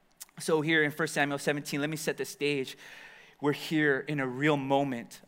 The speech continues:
of history. And I think that's important because we often characterize this event as a child's tale. But this is not a child's tale by any stretch of the imagination. What the scriptures are revealing to us,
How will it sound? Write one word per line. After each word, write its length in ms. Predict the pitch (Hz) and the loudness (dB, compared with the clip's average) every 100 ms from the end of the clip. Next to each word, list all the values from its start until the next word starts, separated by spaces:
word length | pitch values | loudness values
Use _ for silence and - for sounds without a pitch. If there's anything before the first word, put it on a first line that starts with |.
| - | -10
of 140 | 135 | -8
history. 560 | - 147 - 113 95 92 - _ _ _ _ _ _ - | -2 -4 -4 -8 -8 -10 -20 _ _ _ _ _ _ -2
And 100 | 160 | 0
I 60 | |
think 200 | 160 208 | 2 4
that's 200 | 196 185 | 4 4
important 440 | 160 - 160 151 135 | 0 2 2 2 0
because 200 | 165 143 | -6 -2
we 120 | 185 - | 0 4
often 340 | 156 180 208 | 2 2 -2
characterize 640 | - 165 170 160 156 156 - - - | 2 0 0 4 4 4 0 -12 -6
this 160 | 143 143 | -4 -2
event 400 | 127 139 165 196 - - - 143 | 4 6 6 2 -8 -20 -4 0
as 140 | 139 | 0
a 60 | 135 | -2
child's 500 | - 135 156 143 - | -2 4 4 4 -4
tale. 340 | - 101 95 _ _ _ _ _ | -10 -10 -12 _ _ _ _ _
But 140 | 139 - | -10 4
this 280 | 175 185 | 6 6
is 100 | 147 | 2
not 320 | 127 120 135 131 | 0 6 6 6
a 60 | |
child's 480 | - - 113 117 - | 0 0 2 2 -2
tale 300 | - 113 104 - - | -4 -4 -4 -8 -10
by 160 | 117 113 | -6 -4
any 180 | 131 135 | -2 -2
stretch 300 | - 123 - | 0 -2 -2
of 80 | 113 | -6
the 60 | |
imagination. 720 | 107 107 110 107 107 101 95 92 - - - | -2 0 0 -4 -8 -8 -10 -14 -20 -20 -4
What 160 | 135 | -2
the 80 | - | -2
scriptures 440 | - - 175 175 156 | 0 2 2 2 2
are 80 | |
revealing 440 | 131 123 139 151 156 | 2 2 4 2 2
to 160 | - 165 | -2 2
us, 180 | 190 | 2